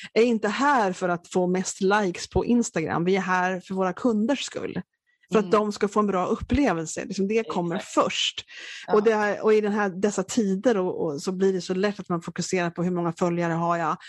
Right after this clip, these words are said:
Speaker 1: hur många likes har jag och så här. Och, och glö-, och glömmer liksom att första steget är att alla kunder är asnöjda. <laughs> Liksom.
Speaker 2: Mm.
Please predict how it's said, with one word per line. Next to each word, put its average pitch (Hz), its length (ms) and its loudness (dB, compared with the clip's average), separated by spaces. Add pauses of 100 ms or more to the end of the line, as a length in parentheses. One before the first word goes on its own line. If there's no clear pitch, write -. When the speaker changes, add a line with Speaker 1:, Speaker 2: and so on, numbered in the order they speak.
(240)
Speaker 1:
hur 208 100 4
många 185 220 2
likes 175 380 -2
har 180 240 0
jag 170 280 -2 (440)
och 180 120 2
så 202 80 0
här. 170 380 0
Och, 196 240 2
och 202 100 0
glö-, 202 200 2
och 196 160 -2
glömmer 202 300 0
liksom 180 240 -6
att - 80 -14 (140)
första - 420 0
steget - 640 -6
är 170 100 -2
att - 120 -8
alla 180 240 -2
kunder 175 360 -4
är 165 240 -2
asnöjda. 170 600 -2 (220)
<laughs> - 340 -6
Liksom. 220 220 0
Speaker 2:
Mm. - 120 -2